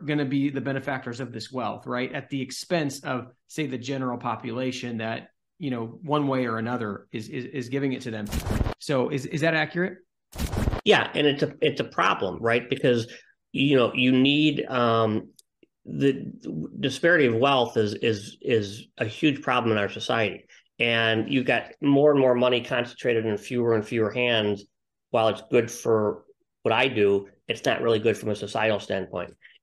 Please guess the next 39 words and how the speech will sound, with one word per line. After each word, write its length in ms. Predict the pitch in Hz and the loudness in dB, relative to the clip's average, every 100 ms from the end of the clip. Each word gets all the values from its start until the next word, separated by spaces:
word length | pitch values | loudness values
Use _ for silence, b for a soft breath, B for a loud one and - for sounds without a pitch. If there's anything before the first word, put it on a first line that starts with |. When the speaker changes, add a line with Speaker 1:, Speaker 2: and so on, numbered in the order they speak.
| - | -2
Speaker 2:
And 100 | 120 | 2
without 340 | 117 127 139 | 4 4 4
a 140 | 139 123 | 4 4
sustainable 500 | 120 113 127 120 113 | 0 -2 2 4 4
middle 220 | 113 104 | 4 2
class, 580 | - 127 123 107 101 - _ _ _ _ | -2 0 0 0 -2 -8 _ _ _ _
um, 440 | 113 107 104 101 - _ - | 0 2 2 -2 -6 _ -6
typically 380 | 127 - - 110 | -4 -2 0 2
things 280 | 120 110 | 4 2
don't 180 | 101 104 | 2 0
work 200 | 101 98 | 2 2
out 200 | 104 98 | 0 0
historically 720 | 104 - - - 156 - 117 | -2 -12 -6 2 2 2 0
that 180 | 104 101 | 2 2
well 180 | 110 104 | 2 0
for, 380 | 101 104 98 - _ - | 0 -2 -2 -6 _ -8
for 320 | 104 101 98 - - | -4 -2 -4 -12 -16
society. 500 | - - 120 107 95 | -8 -2 2 2 0
So 260 | - 110 B B - | 2 2 B B -10
I, 300 | - - - - | -8 -4 -4 -2
I 140 | 123 | 0
think 380 | 120 - 139 135 | 0 2 2 2
that, 320 | 127 120 113 | 4 2 2
um, 440 | 117 117 110 107 104 B B B B _ | 0 2 4 2 0 B B B B _
they're 340 | - 113 135 131 | -8 2 4 4
gonna 140 | 131 | 4
have 280 | 135 120 120 | 2 0 0
to 120 | 117 | 2
make 240 | 113 110 - | 4 2 0
some 160 | 110 | -8
changes. 520 | 101 110 107 120 113 107 | -2 0 2 4 2 4
Right 240 | 123 117 | 2 2
now, 220 | 117 113 | 2 2
the 80 | 107 | 2
tax 360 | 104 113 104 - | 0 -2 -4 0
codes 300 | 117 110 104 | 2 2 0
are 80 | |
structured 540 | 101 - 107 - 120 110 | -2 -2 -2 0 0 2
where 320 | 107 104 104 | 2 2 0